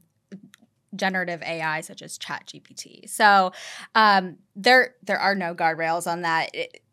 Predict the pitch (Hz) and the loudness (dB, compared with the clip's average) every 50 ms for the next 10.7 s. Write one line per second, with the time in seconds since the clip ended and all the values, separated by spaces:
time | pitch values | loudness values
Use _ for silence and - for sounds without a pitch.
0 | _ - - - 233 202 220 208 190 208 196 175 175 170 - _ _ _ _ _ | _ -18 -10 -8 -6 -2 -2 0 2 4 2 2 2 0 -10 _ _ _ _ _
1 | _ - - 202 202 190 185 - - 190 190 185 180 185 180 175 175 180 170 170 | _ 0 2 2 2 2 -2 -2 -2 -2 -2 -4 -6 -6 -8 -8 -8 -8 -8 -6
2 | 170 156 - - - 196 185 175 175 170 170 165 165 147 - - - - 175 160 | -6 -6 -8 -8 -10 -6 -4 -2 -2 -2 -2 -2 -4 -6 -8 -12 -14 -10 -10 -10
3 | 147 156 156 _ _ _ _ _ _ _ _ - 214 214 202 202 196 202 202 - | -10 -10 -14 _ _ _ _ _ _ _ _ -6 -4 0 2 2 2 0 -2 -4
4 | - - 226 214 202 196 - 196 - 208 185 180 180 190 214 285 285 - - - | -4 0 2 2 2 0 -4 -4 -2 -2 -2 -2 -2 -2 -2 -2 -2 -2 0 2
5 | 214 202 190 180 175 - 180 202 196 190 180 180 175 165 - _ _ - 233 220 | 4 4 4 2 0 -2 -4 -2 0 2 2 2 2 0 -2 _ _ -6 -6 -2
6 | 190 202 180 170 170 175 170 170 165 160 160 143 165 160 - 190 - - - 202 | 2 2 2 2 2 -2 -4 -6 -2 -2 -2 -2 -2 -6 -8 -10 -10 -8 -10 -10
7 | 185 - 180 - - 180 156 156 175 240 254 - - 302 311 349 339 330 302 320 | -10 -10 -10 -6 -4 -2 -2 -2 -2 -6 -6 0 0 0 0 0 -2 -4 -4 -4
8 | 311 320 311 370 311 208 143 107 170 196 - - 233 220 226 233 - - 277 277 | -4 -2 0 0 0 0 0 -2 -8 -8 -4 0 2 2 2 2 0 -2 -4 -4
9 | 269 262 320 226 226 190 175 139 - - 220 196 202 226 208 208 - - 196 202 | -2 -2 2 4 4 4 4 2 -4 -8 -10 -10 -8 -8 -10 -10 -12 -14 -12 -12
10 | 196 - 180 156 - - - 62 - - - - - - | -10 -10 -8 -8 -6 -8 -8 -10 -10 -12 -12 -12 -12 -14